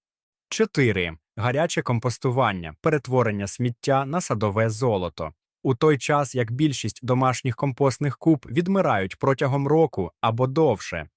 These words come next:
а міші отримують чорне золото всього за три-чотири місяці, ретельно контролюючи температуру.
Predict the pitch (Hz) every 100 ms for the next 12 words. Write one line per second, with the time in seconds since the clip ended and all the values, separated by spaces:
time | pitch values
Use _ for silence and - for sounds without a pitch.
0 | - 180 196 151 - 127 120 139 127 120
1 | 113 - - 170 139 131 113 135 131 110
2 | - 92 - 156 139 120 117 - 139 123
3 | - - 123 143 143 139 143 123 101 87
4 | - 71 _ - 127 123 139 139 143 131
5 | 120 117 117 113 113 - 110 120 113 127
6 | 127 131 107 82